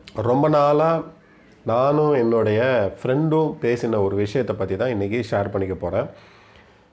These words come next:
எனக்கு நிறையா பார்ட்னர்ஸ், இல்லைன்னா என்னுடைய கம்பேனியன்ஸ் நிறையா பேர் இதை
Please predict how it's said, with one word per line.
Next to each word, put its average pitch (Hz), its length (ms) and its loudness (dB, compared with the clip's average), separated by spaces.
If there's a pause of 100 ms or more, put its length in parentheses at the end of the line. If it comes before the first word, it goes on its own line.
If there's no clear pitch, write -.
(120)
எனக்கு 139 360 0
நிறையா 139 300 2 (1200)
பார்ட்னர்ஸ், 131 840 -2
இல்லைன்னா 117 340 0
என்னுடைய 104 400 -2
கம்பேனியன்ஸ் 123 540 2
நிறையா 110 260 2
பேர் 98 460 -2 (400)
இதை - 120 -6